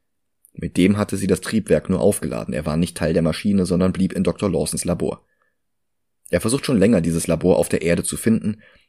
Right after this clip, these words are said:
aber die Koordinaten, die sie Carol genannt hatte und die er am Anfang des Films aus ihren Erinnerungen extrahiert hatte, helfen ihm nicht weiter. Und Carol stellt fest, dass es keine Koordinaten sind, sondern Vektoren.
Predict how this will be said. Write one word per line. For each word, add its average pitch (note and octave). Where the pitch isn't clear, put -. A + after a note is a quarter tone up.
aber E2+
die F#2+
Koordinaten, F#2+
die G2
sie F#2+
Carol G2
genannt E2+
hatte A#2
und F#2
die -
er F#2+
am -
Anfang F2+
des -
Films F#2
aus F2
ihren F2
Erinnerungen D#2+
extrahiert F2
hatte, F2+
helfen F#2
ihm F2+
nicht E2
weiter. -
Und -
Carol A#2
stellt -
fest, -
dass F#2+
es F2
keine F#2+
Koordinaten D#2+
sind, F#2
sondern D#2+
Vektoren. -